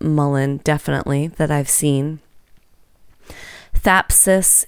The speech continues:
is a place in Sicily, so it was named after that region,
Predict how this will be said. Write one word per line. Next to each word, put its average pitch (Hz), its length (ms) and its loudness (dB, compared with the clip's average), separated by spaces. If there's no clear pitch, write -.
is 165 480 2
a 156 60 -4
place - 420 0
in 151 220 -2
Sicily, 147 600 0
so 143 540 -2
it 143 200 2
was 147 180 2
named 147 540 2
after 147 380 -4
that 139 340 -2
region, 151 580 -2